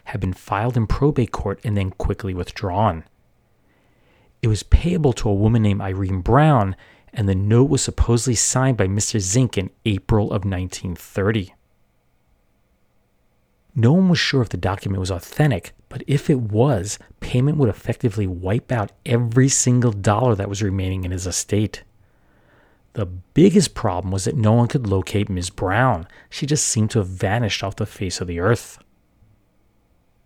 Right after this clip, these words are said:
As you'll recall, Zink chose the Lamar's Loan and Trust to handle his estate,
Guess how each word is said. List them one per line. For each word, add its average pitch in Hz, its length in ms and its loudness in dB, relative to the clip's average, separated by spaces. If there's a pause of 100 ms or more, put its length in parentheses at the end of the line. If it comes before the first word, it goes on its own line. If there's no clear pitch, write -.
(600)
As 117 240 0
you'll 110 140 2
recall, 131 540 0
Zink 110 440 0
chose 98 400 0
the 98 180 -2
Lamar's 92 500 -4
Loan 95 200 -2
and 87 120 -8
Trust - 380 -2
to 107 80 0
handle 98 340 -4
his 87 100 -6
estate, 135 560 -2